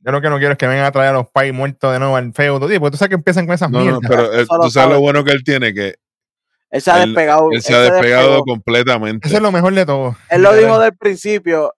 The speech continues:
Speaker 3: y al principio nosotros decíamos, "Pero va a seguir mencionando, pero va a seguir mencionando", pero ya no lo está mencionando. Ya la gente lo tiene como que, "Y este es Lexis King". Ya no es el hijo de Brian Pillman como lo
Speaker 2: Eso
Speaker 3: tenía.
Speaker 2: es así.
Speaker 1: Sí. Esto estuvo bueno.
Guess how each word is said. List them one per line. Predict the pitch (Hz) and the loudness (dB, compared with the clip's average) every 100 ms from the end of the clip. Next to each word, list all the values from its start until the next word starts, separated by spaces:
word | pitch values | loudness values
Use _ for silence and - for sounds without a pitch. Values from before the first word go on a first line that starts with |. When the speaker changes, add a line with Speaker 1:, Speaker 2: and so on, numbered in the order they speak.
| - | -6
Speaker 3:
y | 160 | -4
al | 156 | -4
principio | 156 143 180 196 | -6 -6 -2 -2
nosotros | 190 202 175 | -2 -4 -6
decíamos, | 180 196 180 165 | -6 -4 -4 -4
"Pero | 143 131 | -2 0
va | 143 | -2
a | |
seguir | 165 185 180 | -4 -8 -8
mencionando, | 180 - 180 185 165 | -8 -6 -4 -4 -4
pero | 131 135 | -4 -4
va | |
a | 143 | -6
seguir | 160 | -8
mencionando", | 160 165 160 127 _ _ _ - | -8 -8 -8 -10 _ _ _ -6
pero | 131 | -2
ya | 123 | -2
no | 139 | -2
lo | 151 | -4
está | - | -2
mencionando. | 139 135 139 123 117 123 | -4 -6 -8 -8 -6 -4
Ya | 143 | 2
la | 165 | 2
gente | 170 175 180 | 0 -6 -4
lo | 156 147 | -2 -2
tiene | 156 170 | -4 -4
como | 160 147 | -4 -6
que, | 139 135 | -6 -4
"Y | |
este | 131 - | -4 -4
es | 175 | -4
Lexis | 165 - 123 | -4 -8 -14
King". | 123 117 113 _ _ - | -14 -14 -16 _ _ -2
Ya | 139 | 0
no | 170 | 0
es | 180 | -2
el | 170 147 | -2 -4
hijo | 143 | -2
de | 160 151 | 0 0
Brian | 147 147 127 | 0 -2 -6
Pillman | - 127 117 110 | -8 -10 -10 -12
como | 113 117 | -10 -6
lo | 117 | -6
Speaker 2:
Eso | 110 | -4
Speaker 3:
tenía. | 113 104 98 | -2 0 -2
Speaker 2:
es | 90 | -4
así. | 95 87 _ _ _ _ _ _ _ _ _ _ | -8 -10 _ _ _ _ _ _ _ _ _ _
Speaker 1:
Sí. | 117 | -10
Esto | 107 98 _ _ _ _ _ - | -10 -12 _ _ _ _ _ -8
estuvo | 139 143 | -2 -2
bueno. | 123 117 104 | 0 -4 -6